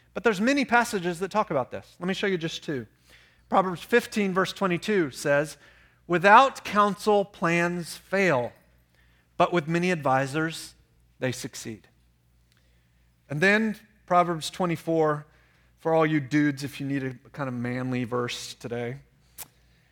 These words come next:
Verse five, "A wise man is full of strength, and a man of knowledge enhances his might.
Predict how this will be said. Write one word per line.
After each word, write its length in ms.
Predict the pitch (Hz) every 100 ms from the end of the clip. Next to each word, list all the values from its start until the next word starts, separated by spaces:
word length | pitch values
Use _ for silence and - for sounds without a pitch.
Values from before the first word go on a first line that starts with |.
| _ -
Verse 240 | 156 -
five, 500 | - 180 160 156 143 - _ -
"A 80 | 175
wise 380 | 190 247 269
man 300 | 214 214 220
is 120 | 202 -
full 240 | 208 208
of 80 | 190
strength, 760 | - - 190 156 - - - - _ _ _ -
and 120 | 156
a 40 |
man 180 | 170 175
of 120 | 160
knowledge 720 | 160 165 170 143 139 135 - - _ _
enhances 680 | 156 151 160 180 170 185 156
his 180 | 170 135
might. 540 | 139 135 117 - -